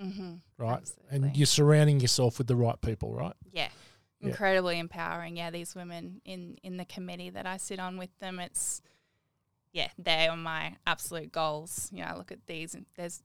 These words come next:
Speaker 1: probably eight of us, I think, and then the national committee in Queensland, and yeah, they're just leading the way, absolutely phenomenal women, and, um, yeah, feel really grateful to be a part of it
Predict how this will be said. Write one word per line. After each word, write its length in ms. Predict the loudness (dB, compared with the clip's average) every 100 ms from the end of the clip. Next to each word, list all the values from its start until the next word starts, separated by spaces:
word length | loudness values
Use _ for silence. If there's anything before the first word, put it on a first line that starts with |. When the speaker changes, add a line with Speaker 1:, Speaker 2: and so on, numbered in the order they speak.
| _ _ _ _ _ _
Speaker 1:
probably 500 | -16 -14 -14 -16 -12 -6
eight 220 | -6 -6
of 100 | -6
us, 260 | -6 -6 -6
I 100 | -8
think, 400 | -6 -6 -6 -8
and 140 | -12
then 100 | -10
the 60 | -10
national 420 | -10 -8 -8 -10
committee 540 | -12 -14 -12 -12 -14 -16 _
in 100 | -20
Queensland, 720 | -18 -14 -12 -12 -10 -10 -10 -12
and 240 | -14 -10 -12 -12 _ _ _ _ _ _ _ _
yeah, 180 | -6 -6 -10 _ -2
they're 340 | 0 2 2 -2
just 720 | -6 -2 -2 -2 -10 -12 _
leading 440 | -10 0 0 0 -6
the 100 | -6
way, 400 | -4 -2 -4 -8
absolutely 400 | -10 -8 -8 -8
phenomenal 560 | -8 -10 -8 -8 -10 -10
women, 500 | -10 -10 -10 -12 -14 -14
and, 360 | -12 -12 -10 -12 -12 -14
um, 460 | -12 -12 -12 -14 -18 _ _ _ _ _ _ _ _ _ -2
yeah, 180 | 0
feel 340 | 0 -2 -6 -2
really 420 | -2 -2 -4 -8 -6
grateful 400 | -6 -6 -8 -12
to 100 | -8
be 140 | -8
a 60 | -8
part 300 | -6 -4 -6
of 120 | -6
it 220 | -8 -8